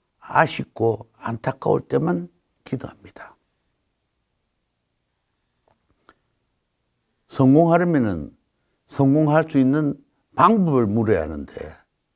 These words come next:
성공하는 방법을 물을 줄도 모릅니다.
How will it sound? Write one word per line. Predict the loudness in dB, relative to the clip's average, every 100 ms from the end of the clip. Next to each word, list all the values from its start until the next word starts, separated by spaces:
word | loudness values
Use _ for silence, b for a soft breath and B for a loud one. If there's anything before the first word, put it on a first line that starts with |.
| _
성공하는 | -8 -4 0 0 0 -2
방법을 | -2 -2 -4 -2 -2 -4 -12 _ _
물을 | 2 4 4
줄도 | 2 -4 -4
모릅니다. | -4 -6 -8 -10 -12 -16